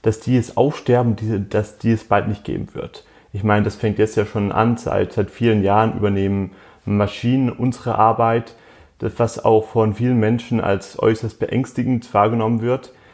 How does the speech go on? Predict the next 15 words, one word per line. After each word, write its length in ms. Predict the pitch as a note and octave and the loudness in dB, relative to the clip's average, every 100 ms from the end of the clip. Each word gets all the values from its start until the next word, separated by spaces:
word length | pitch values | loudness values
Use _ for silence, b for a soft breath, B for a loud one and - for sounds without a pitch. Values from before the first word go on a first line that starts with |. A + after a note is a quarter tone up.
| b - | b -10
Ich 120 | B2+ | -2
sehe 100 | E3+ | 2
das 140 | D#3 C#3+ | 2 2
aber 120 | C3 | 2
ein 120 | A2+ | 2
bisschen 280 | B2+ A2+ - | 0 -2 0
anders. 540 | A2 C3+ D#3+ D#3+ - | 0 0 0 -2 -6
Ich 160 | - C3 | -6 -6
sehe 440 | A2 C3 C#3 C3+ - | -2 0 0 -2 -2
das 300 | A2+ A2 - | -2 -2 -2
so, 260 | B2+ C#3+ | 0 0
die 140 | A#2 A2 | -2 -2
Maschinen, 420 | A2 - C3+ G#2+ | -2 0 0 0
die 80 | G2+ | 0
sollen 480 | B2+ C3+ C3+ G2 | 2 4 4 0